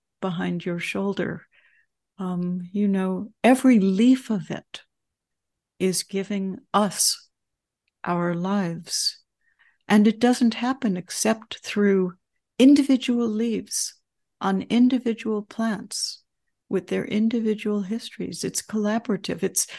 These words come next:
you know, Lynn Margulis's Gaia hypothesis, um, seeing, uh, just as we ourselves are made up of this microbiome community, so is the earth made up of us.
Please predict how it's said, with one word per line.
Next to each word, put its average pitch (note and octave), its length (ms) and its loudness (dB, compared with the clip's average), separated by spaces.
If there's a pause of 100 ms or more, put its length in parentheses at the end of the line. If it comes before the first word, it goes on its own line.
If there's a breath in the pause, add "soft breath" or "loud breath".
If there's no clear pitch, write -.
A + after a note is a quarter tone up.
(220 loud breath)
you G#3+ 80 2
know, G3 140 4
Lynn G#3 340 4
Margulis's G#3 840 0
Gaia G3 480 -2
hypothesis, - 1200 -6 (100)
um, E3+ 420 -6
seeing, F#3+ 600 -2 (600 loud breath)
uh, F3+ 240 -4
just A3+ 320 2
as A#3 160 2
we G#3+ 180 2
ourselves G3+ 560 -2
are F#3 140 -4
made F3+ 320 -4
up F#3 200 -6
of F3 180 -4
this F3 200 -4
microbiome F3+ 1200 -2
community, F3+ 920 -2 (400 soft breath)
so G#3+ 320 2
is G#3+ 160 0
the G3+ 140 -2
earth G#3+ 300 -4
made F3+ 240 -4
up F3+ 180 -6
of F#3 160 -8
us. - 560 -6